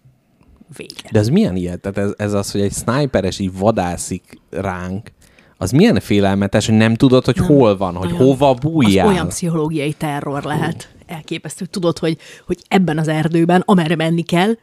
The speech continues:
Speaker 1: öt darab finn fekszik, aki úgy lő, mint hogyha maga Isten tanította volna meg erre
Speaker 2: Igen.
Speaker 1: őket.
Speaker 2: Igen, és egyszerűen nem, nem,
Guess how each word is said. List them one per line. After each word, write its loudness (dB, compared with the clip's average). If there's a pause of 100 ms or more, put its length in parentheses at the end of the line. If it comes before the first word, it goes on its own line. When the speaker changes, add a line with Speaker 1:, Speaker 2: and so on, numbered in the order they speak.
(120)
Speaker 1:
öt 4
darab -2
finn -4
fekszik, -4 (180)
aki -6
úgy 2
lő, 4 (680)
mint -10
hogyha -2
maga -2
Isten -2
tanította -10
volna -8
meg -8
erre -2
Speaker 2:
Igen. -6
Speaker 1:
őket. -16
Speaker 2:
Igen, 2
és 0
egyszerűen 2
nem, -4 (100)
nem, 0